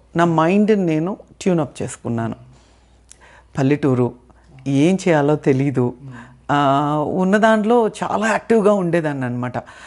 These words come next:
ఎప్పుడు స్పోర్ట్స్లో పార్టిసిపేట్ చేస్తూ ఉండేదాన్ని, చదువుకునేదాన్ని. Then, ఆమ్, ఆ, వంట చేసేదాన్ని. ఇంట్లో ఉన్న తమ్ముడు చెల్లెలకి, అమ్మ నాన్నకు కూడా నేనే వంట చేసేదాన్ని. తర్వాత శుక్రవారం అవ్వంగానే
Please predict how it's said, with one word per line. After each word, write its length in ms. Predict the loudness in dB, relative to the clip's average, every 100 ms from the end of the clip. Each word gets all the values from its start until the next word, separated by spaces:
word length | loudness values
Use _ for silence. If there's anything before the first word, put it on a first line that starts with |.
| -12 -8
ఎప్పుడు 300 | -6 0 0
స్పోర్ట్స్లో 500 | 0 -2 -2 -2 -4
పార్టిసిపేట్ 640 | -2 -2 -4 -4 -4 -2
చేస్తూ 260 | -4 -4 -4
ఉండేదాన్ని, 720 | -2 -2 -2 -2 -4 -4 -6
చదువుకునేదాన్ని. 1080 | -4 -2 0 0 0 0 0 0 -2 -2 -4 -10 -20 -20 -12
Then, 340 | -4 -2 0 0
ఆమ్, 840 | 0 0 -2 -4 -4 -4 -4 -6 -12 -20 -20 -8 0
ఆ, 240 | 2 2
వంట 280 | 2 0 2
చేసేదాన్ని. 840 | 2 2 2 2 0 0 -2 -4 -6 -14 -18 -20 _ -20 -10 -2
ఇంట్లో 460 | 0 2 4 6
ఉన్న 380 | 4 2 2 0
తమ్ముడు 400 | 0 0 2 0 2
చెల్లెలకి, 600 | 0 2 0 -2 0 0
అమ్మ 280 | 0 0 0
నాన్నకు 320 | 0 0 0
కూడా 160 | 2 2
నేనే 240 | 2 0
వంట 200 | 2 2
చేసేదాన్ని. 640 | 2 2 0 -4 -4 -4 -8 -12 -20 -20 -10 -2
తర్వాత 440 | 0 2 2 0
శుక్రవారం 640 | -2 0 2 4 4 4
అవ్వంగానే 800 | 2 2 0 0 -2 -2 -4 -8